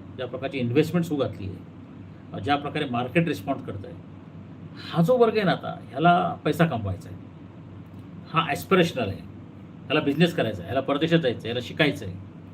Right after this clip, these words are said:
ह्याला उत्पन्न एक असेल तर दोन उत्पन्न करायची आहेत. तर त्याला ते खटाखट पैसे जे मिळणार आहेत ना, न्याय गॅरंटी वगैरे, ते त्याला अपील नाही होत आहे. त्याला मोदी अपील होत आहेत की, की उद्या Google-ने काही केलं तर त्याला कंट्रोल मोदीजी करू शकतात,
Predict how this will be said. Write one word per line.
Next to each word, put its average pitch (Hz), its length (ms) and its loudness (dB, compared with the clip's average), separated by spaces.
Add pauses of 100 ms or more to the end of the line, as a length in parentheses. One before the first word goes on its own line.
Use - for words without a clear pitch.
(280)
ह्याला 143 180 2
उत्पन्न - 440 2
एक 160 180 4
असेल 165 180 0
तर 165 60 8
दोन 180 180 8
उत्पन्न 160 300 6
करायची 104 320 -2
आहेत. - 120 -12 (1400)
तर - 40 -4
त्याला 160 500 6
ते 233 300 -2 (160)
खटाखट 175 340 2 (100)
पैसे 185 240 4
जे 190 80 4
मिळणार 156 280 4
आहेत 101 160 -2
ना, 110 100 -6
न्याय 127 260 2
गॅरंटी 120 340 0
वगैरे, 117 220 -6
ते 190 80 2
त्याला 202 200 4
अपील 170 240 6
नाही 135 160 4
होत 101 80 -2
आहे. - 140 -10 (1400)
त्याला 170 160 6
मोदी 160 260 6
अपील 156 220 6
होत 98 140 -4
आहेत - 120 -12 (140)
की, 165 80 -2 (400)
की 180 80 2
उद्या 170 200 8
Google-ने 165 360 8
काही 156 140 6
केलं 147 180 2
तर 156 40 0
त्याला 156 200 2
कंट्रोल 147 340 2
मोदीजी 139 220 0
करू 127 140 0
शकतात, 98 360 -8